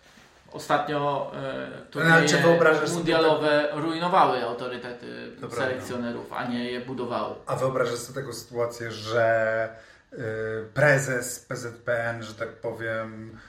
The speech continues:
Speaker 2: nie pozwala trenerowi robić takiej przebudowy, bo, bo to on uznaje, no bo, no bo skąd, bo skąd inąd miałby jakby pójść sygnał, że nie, że nie można, że jeszcze właśnie ostatnie tango, no.
Speaker 1: Ja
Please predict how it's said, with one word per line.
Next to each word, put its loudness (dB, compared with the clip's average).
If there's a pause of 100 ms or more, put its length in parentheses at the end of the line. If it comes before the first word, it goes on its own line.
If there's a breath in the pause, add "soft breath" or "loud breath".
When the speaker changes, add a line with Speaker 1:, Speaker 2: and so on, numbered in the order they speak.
(200 loud breath)
Speaker 2:
nie 4
pozwala 2
trenerowi -6 (920)
robić -2
takiej -6
przebudowy, -2
bo, -2
bo -6
to -2
on 2
uznaje, 4
no 4
bo, 6
no 4
bo 6
skąd, 6
bo 0
skąd -2
inąd 2
miałby 0
jakby 0
pójść -6
sygnał, -2
że 6
nie, 8
że 2
nie -2
można, 0
że -4
jeszcze -8
właśnie -4 (260 loud breath)
ostatnie 4
tango, 0
no. -6 (1000 loud breath)
Speaker 1:
Ja 6